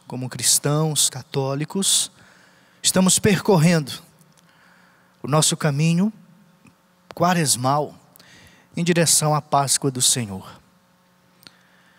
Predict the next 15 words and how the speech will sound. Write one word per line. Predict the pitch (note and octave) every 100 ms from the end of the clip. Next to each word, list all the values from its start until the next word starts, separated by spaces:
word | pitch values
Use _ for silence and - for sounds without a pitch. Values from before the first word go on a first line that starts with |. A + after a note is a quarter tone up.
| _ _ _ _ _ _ _ -
E | C#3+
é |
importante | D3+ E3 - F#3+ G#3+ G#3 -
que | - - F3 E3+ D#3 C#3+ - _ _ _ _ _ _ _ _ _ _ _ -
não | D#3+ G#3+
simplesmente | - G#3 G3 F3 D3+ - C3+ C#3+ A#2+ - - - _ _ _ _ - - - - _ _
a | B2
gente | A2+ C#3+ - C#3+ - _ - _ _ - _
acompanhe | - - E3 - G3 G3
a |
Jesus | F3 E3 C#3+ E3 F#3 D3
de | E3
longe | D#3 E3+ F#3 D3 - - - - _
nesse | - C3+ -
percurso, | - B2 - F3+ F#3 - - -